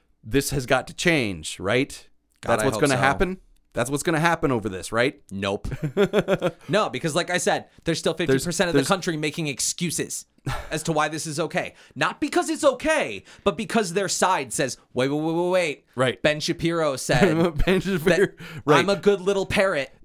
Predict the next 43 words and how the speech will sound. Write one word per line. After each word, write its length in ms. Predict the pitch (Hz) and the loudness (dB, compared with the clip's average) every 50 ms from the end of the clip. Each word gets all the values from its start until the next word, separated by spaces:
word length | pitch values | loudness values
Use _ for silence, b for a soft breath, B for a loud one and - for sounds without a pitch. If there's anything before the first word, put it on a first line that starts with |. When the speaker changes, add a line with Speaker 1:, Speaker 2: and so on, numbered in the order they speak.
| - - | -8 2
Speaker 1:
Right. 200 | 123 139 131 110 | 4 4 6 6
Speaker 2:
Right? 320 | 156 160 156 165 175 - - | 4 2 2 0 -4 -2 -2
Speaker 1:
The 100 | 175 - | 2 2
people 220 | - 185 - - - | 2 2 4 4 4
Speaker 2:
So 60 | - | 4
Speaker 1:
that 60 | - | 6
Speaker 2:
I'm 40 | 165 | 6
Speaker 1:
had 120 | 180 202 175 | 4 4 4
the 20 | |
Speaker 2:
just 100 | 208 165 | 2 0
gonna, 140 | 190 180 170 | 0 0 0
Speaker 1:
subscription 400 | 165 160 214 208 196 165 190 175 170 | 4 6 6 6 6 6 4 2 2
Speaker 2:
yeah. 40 | |
Speaker 1:
to 60 | 156 151 | 0 -4
the 100 | 135 123 | -2 2
Ben 220 | 143 151 160 165 | 2 2 2 2
Shapiro 580 | - - 165 - - 156 160 156 151 151 147 139 | 0 -2 -2 0 2 2 2 4 4 4 2 2
fucking 340 | - 160 156 151 165 151 143 | 4 2 2 2 0 -2 0
Talking 380 | - 151 151 151 160 156 156 | 2 2 2 2 0 -2 -2
Points, 480 | - - 156 156 151 147 147 - - - | 0 0 2 2 2 0 0 -2 -2 0
uh, 400 | 147 139 131 131 127 123 120 120 | 2 4 4 4 4 2 2 2
Speaker 2:
Yep. 140 | 151 147 151 | 4 4 4
Speaker 1:
hotline 500 | 135 135 131 123 120 120 120 117 120 127 | 6 4 4 4 4 2 0 0 -2 2
or 180 | - 123 120 117 | 2 4 4 4
whatever 360 | 120 120 120 117 117 107 120 | 4 4 2 2 2 4 4
Speaker 2:
That's 260 | 123 120 117 120 117 - | 4 4 4 2 0 2
it. 20 | |
Speaker 1:
are 160 | 123 117 113 113 | 2 2 2 2
now 340 | 117 117 117 120 120 123 | 2 2 2 2 2 2
going 360 | 123 120 117 120 120 123 123 123 | 2 2 2 2 2 2 0 0
to 40 | |
be 160 | 117 135 131 123 | 0 0 2 2
out 240 | 117 131 135 135 - | 4 2 2 2 0
there 240 | 120 110 110 110 113 | 0 2 2 2 0
saying 340 | - - 107 104 104 110 110 | 0 -2 -2 0 0 0 -2
that 100 | 107 101 | -2 -2
this 140 | 110 104 - | -4 -6 -6
is 140 | 113 98 110 | -4 -2 -2
okay 300 | 113 110 - 110 107 101 | -2 0 0 0 0 0
because 340 | 104 - - 110 104 92 98 | -2 -2 -2 -4 -4 -2 -4
reasons. 460 | 104 101 90 90 80 78 - - - | -4 -4 -4 -6 -10 -10 -12 -12 -8
Speaker 2:
Exactly. 680 | - 135 135 117 147 151 147 127 - - 113 92 76 - _ | -6 -6 -2 0 0 0 0 -2 -4 -6 -8 -10 -10 -12 _
Speaker 1:
Sure. 260 | - - 117 - | -6 -4 -4 -4